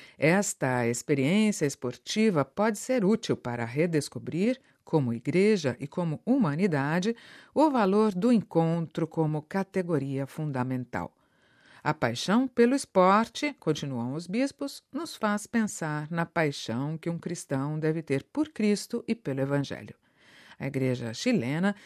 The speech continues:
acentua o encontro na experiência de fé, ou seja, na busca constante e nova de momentos de intercâmbio que levem os cristãos a crescer na paixão pelo reino de Deus. Os bispos também evidenciam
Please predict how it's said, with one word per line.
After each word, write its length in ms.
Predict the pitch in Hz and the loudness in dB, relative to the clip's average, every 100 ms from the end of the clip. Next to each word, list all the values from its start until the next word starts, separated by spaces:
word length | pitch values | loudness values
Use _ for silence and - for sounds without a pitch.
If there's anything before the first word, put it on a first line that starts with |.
| - | -8
acentua 760 | - 175 208 175 - 269 302 127 | -2 0 0 -2 0 0 2 0
o 100 | 123 | -2
encontro 580 | 120 - 180 233 220 143 | -6 0 4 4 2 -4
na 140 | 123 | -6
experiência 540 | 123 - 151 170 - 147 | -6 -4 -4 -4 -6 -8
de 100 | 131 | -10
fé, 340 | - 214 202 _ - _ | 0 0 0 _ -20 _
ou 100 | 196 | -2
seja, 440 | - 180 143 131 - | 0 0 2 0 2
na 200 | 226 226 | 2 2
busca 380 | 226 240 - | 0 -2 -2
constante 840 | 220 220 208 - 202 208 190 - - 202 | -2 -2 -4 -2 2 2 0 -2 -2 0
e 80 | |
nova 600 | 196 170 190 202 151 127 - | 2 2 4 4 2 0 -2
de 100 | 151 | -2
momentos 600 | 175 139 143 165 151 147 | -2 -2 -2 -2 -4 -6
de 120 | 143 | -6
intercâmbio 840 | 135 143 123 - - 226 180 127 - - - | -6 -4 -4 -2 2 4 4 0 -4 -18 -12
que 140 | - 262 | -2 2
levem 440 | 196 226 214 196 | 2 0 0 -2
os 120 | 220 | -4
cristãos 640 | - 160 - 156 160 160 156 | -4 -6 -2 0 0 -2 -4
a 80 | 156 | -4
crescer 840 | 214 170 123 - - 170 175 165 | 0 0 -2 -12 -4 0 2 2
na 220 | 151 170 | -2 -6
paixão 560 | - 147 - - 135 131 | -4 -4 -2 -4 -4 -2
pelo 260 | 160 170 | 0 0
reino 320 | 127 123 117 | 0 -4 -4
de 120 | 123 135 | -2 -2
Deus. 420 | 117 - - - _ _ _ - - - | -4 -6 -14 -20 _ _ _ -20 -20 -12
Os 120 | 147 | -8
bispos 460 | 139 156 151 139 - | 0 0 0 -8 -8
também 560 | 123 110 123 170 233 | -8 -4 0 2 4
evidenciam 720 | 214 135 156 160 - 208 214 | 4 2 -2 -4 -4 0 2